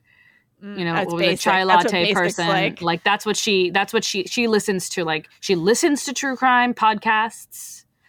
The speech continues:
Speaker 2: you know, and she,
Speaker 1: Mm-hmm.
Speaker 2: you know, finds out who's being murdered today, uh, on her way to work.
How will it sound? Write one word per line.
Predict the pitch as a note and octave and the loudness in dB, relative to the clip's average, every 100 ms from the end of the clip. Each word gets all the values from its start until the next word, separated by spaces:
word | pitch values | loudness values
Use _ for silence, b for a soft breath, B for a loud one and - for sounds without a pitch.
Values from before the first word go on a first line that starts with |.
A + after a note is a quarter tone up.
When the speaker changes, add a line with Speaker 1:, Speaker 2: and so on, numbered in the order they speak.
| _ _ _ _ _ _ | _ _ _ _ _ _
Speaker 2:
you | - | -4
know, | D#3+ D3+ D#3 - | -2 0 -2 -2
and | F3+ E3+ E3+ | 0 0 -2
she, | - D#3+ D#3+ E3 D3+ | -4 -4 -4 -6 -10
Speaker 1:
Mm-hmm. | D#3 | -8
Speaker 2:
you | |
know, | D3+ | -6
finds | C#3+ F#3 F#3 | -2 -2 0
out | F3+ | -2
who's | F3+ F3 | -2 -2
being | F3 F3 | -2 -2
murdered | E3 E3+ E3+ E3+ | -2 -2 -2 -4
today, | E3+ D3+ D#3 E3 D#3 - b b b b - | -4 -2 -2 -4 -8 -12 b b b b -8
uh, | D#3+ D#3 D3+ - | -2 0 0 0
on | F3 | 0
her | G3 | 2
way | F#3+ G3 | 2 2
to | A#3+ | 4
work. | A#3+ A#3 B3 | 2 2 0